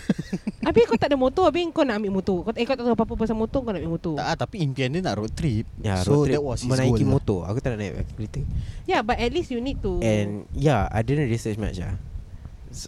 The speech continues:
Speaker 3: so, dah pas baru aku research. A bit, bit, bit, bit, bit. Lepas tu pasal oil pan ni semua aku tak tahu. Then,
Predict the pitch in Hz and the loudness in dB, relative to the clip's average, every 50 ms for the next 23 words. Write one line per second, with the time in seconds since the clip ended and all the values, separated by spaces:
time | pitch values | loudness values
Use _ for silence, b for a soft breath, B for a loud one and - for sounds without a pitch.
0 | - - - - 147 139 131 120 113 107 110 104 104 104 101 101 98 - - 139 | -14 -14 -6 -2 0 0 0 0 0 2 2 4 4 4 4 2 2 2 2 2
1 | 135 117 104 104 107 98 98 87 87 76 85 76 - - - - - - - - | 2 2 2 2 2 2 0 -2 -4 -6 -6 -6 -4 -4 -6 -6 -8 -10 -10 -10
2 | - - - - 71 73 78 71 71 76 73 76 76 76 - 85 80 - - - | -8 -8 -6 -6 -4 -4 -4 -2 -2 -2 -2 -2 -4 -4 -4 -6 -6 -6 -8 -8
3 | B B B B - - 104 - 117 104 101 95 - - 101 101 98 - 107 107 | B B B B -8 -8 -4 0 0 0 0 0 0 0 0 0 2 0 0 -2
4 | 104 110 107 95 90 95 78 - 98 85 87 90 90 - - - B B B B | -2 -4 -4 -4 -4 -4 -4 -2 -2 -2 -4 -6 -8 -10 -12 -16 B B B B
5 | B B B B B B B - - 101 101 101 101 101 | B B B B B B B -10 -4 -2 -2 0 -2 -2